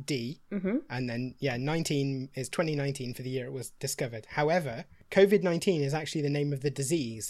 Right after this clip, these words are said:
Speaker 1: and the virus itself is called twenty nineteen N cov, meaning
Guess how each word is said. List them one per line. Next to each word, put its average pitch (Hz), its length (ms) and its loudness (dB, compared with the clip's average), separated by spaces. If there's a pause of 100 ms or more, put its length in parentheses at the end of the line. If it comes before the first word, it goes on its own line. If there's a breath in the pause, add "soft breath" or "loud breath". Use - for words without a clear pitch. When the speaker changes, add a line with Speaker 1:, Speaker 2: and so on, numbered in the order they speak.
Speaker 1:
and 143 160 0
the 135 80 0
virus 151 380 2
itself 156 380 0
is 139 100 -2
called 139 220 -2
twenty 170 260 0
nineteen 143 640 0 (100)
N 135 220 0
cov, 120 360 -8 (420 soft breath)
meaning 131 340 -2